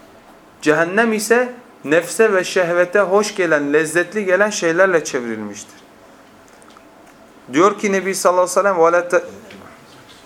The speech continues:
ve la telhiyennekum anil ahire." Sakın dünyanın bu nimetleri ve benzer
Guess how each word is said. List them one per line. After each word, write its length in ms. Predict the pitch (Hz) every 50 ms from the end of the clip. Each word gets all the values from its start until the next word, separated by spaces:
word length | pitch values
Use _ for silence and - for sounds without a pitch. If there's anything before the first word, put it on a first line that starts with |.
| - - - - - - - - - - - -
ve 120 | 139 156
la 160 | 180 185 185
telhiyennekum 800 | 185 190 180 180 165 170 170 180 196 214 208 196 185 180 - 180 170 170 165 156 - 156 170 165 -
anil 460 | - 160 165 165 160 165 165 170 185
ahire." 380 | 185 180 - 185 175 180 190 196 196 - - - - - - -
Sakın 500 | - - 160 147 147 202 202 190 175 151
dünyanın 500 | 170 175 170 170 165 165 175 175 170 160
bu 200 | 170 170 175 - -
nimetleri 640 | 151 147 156 156 156 156 156 156 - 160 151 151 151
ve 140 | 151 151
benzer 320 | 151 147 151 143 147 156